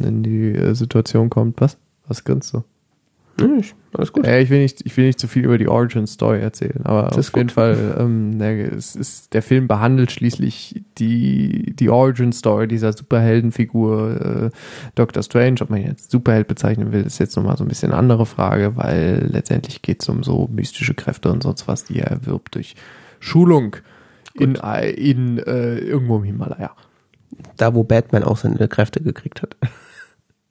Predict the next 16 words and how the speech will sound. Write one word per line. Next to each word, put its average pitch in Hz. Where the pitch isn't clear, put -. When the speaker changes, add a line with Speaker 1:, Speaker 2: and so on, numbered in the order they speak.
Speaker 1:
Das -
Speaker 2:
Äh. 107
Speaker 1:
Ganze 123
wird 123
schon 127
noch 117
ein 117
bisschen 113
abgespaceter, -
mythischer. 107
Es -
geht -
nicht 113
nur 120
um, 107
äh, 104